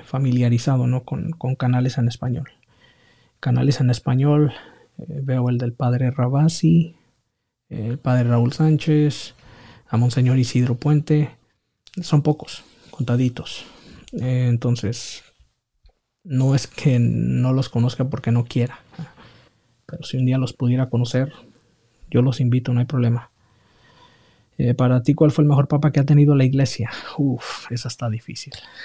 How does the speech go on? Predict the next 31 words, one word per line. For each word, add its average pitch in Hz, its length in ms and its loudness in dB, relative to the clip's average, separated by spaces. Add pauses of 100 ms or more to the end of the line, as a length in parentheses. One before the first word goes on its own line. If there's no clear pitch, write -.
(140)
Ahí - 180 -2
sí 123 140 0
no, 123 180 2
no 127 200 2
tengo 123 280 2
respuesta 113 560 -6
a 107 80 -6
eso. - 300 -10 (180)
<laughs> - 760 -10
Porque - 200 -6
son 131 220 -2
varios. - 580 -6 (1040)
Son 127 200 0
varios, 120 300 0
¿eh? 135 220 -4 (100)
Papa 120 300 -2
Pío 123 240 2
nono, 135 400 2 (200)
¿eh? 123 200 -6 (1040)
Empezando 120 520 0
por 131 220 -6
él, 147 220 -2 (160)
¿eh? - 140 -8 (520)
Entonces, - 680 -6 (540)
eh, - 260 -6
¿qué - 80 0
opinas 160 280 6
de 147 80 6
Fernando 143 460 4
Casanova? 127 760 0 (1300)
El, 156 420 0